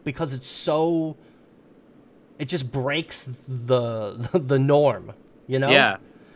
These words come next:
Speaker 2: And, and I get as, uh, j-, like, to the other point of, of, like, them having the, the thing, like,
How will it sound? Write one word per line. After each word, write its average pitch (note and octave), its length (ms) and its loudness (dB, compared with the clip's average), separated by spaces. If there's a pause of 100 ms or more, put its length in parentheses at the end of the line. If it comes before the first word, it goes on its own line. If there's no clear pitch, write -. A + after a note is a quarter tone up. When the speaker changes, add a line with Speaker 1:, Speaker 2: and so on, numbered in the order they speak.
(160)
Speaker 2:
And, D3 300 0
and D3 220 -2
I D3+ 100 4
get E3+ 360 -2
as, C#3 420 2 (720)
uh, C3+ 140 0
j-, C3+ 280 -10 (280)
like, B2+ 360 -2 (200)
to - 120 -6
the C3 160 4
other D3+ 180 6
point A#2+ 460 -2
of, A2 460 0
of, A2 360 2 (320)
like, G#2+ 220 -2
them B2 520 4 (340)
having B2+ 460 2
the, A2+ 320 2
the A#2 180 0
thing, B2+ 440 2
like, A2 340 -2